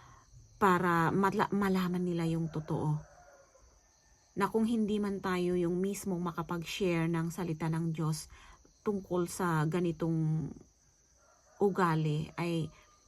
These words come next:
sana man lang may ibang tao na magamit para malaman nila yung katotohanan na ang pagsasabi ng kasinungalingan, malaking kasalanan sa Panginoon.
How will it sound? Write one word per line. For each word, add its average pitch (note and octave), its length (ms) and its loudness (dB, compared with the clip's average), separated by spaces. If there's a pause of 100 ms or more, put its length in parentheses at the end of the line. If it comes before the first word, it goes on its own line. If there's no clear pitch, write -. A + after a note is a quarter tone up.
(680)
sana F#3 400 0
man E3+ 160 0
lang D#3+ 320 0
may F3+ 320 0
ibang E3+ 400 -2
tao E3 320 0
na D#3+ 320 0
magamit D#3+ 640 0 (1500)
para E3 720 4
malaman E3 560 2
nila D#3+ 240 2
yung D#3 320 2
katotohanan D#3 880 -4 (400)
na D#3 480 0 (540)
ang F#3+ 160 -2
pagsasabi F#3+ 640 -2
ng E3+ 160 -2
kasinungalingan, D3+ 960 0 (800)
malaking E3 480 0
kasalanan D3+ 720 -2
sa D#3 160 -6
Panginoon. D3+ 720 -2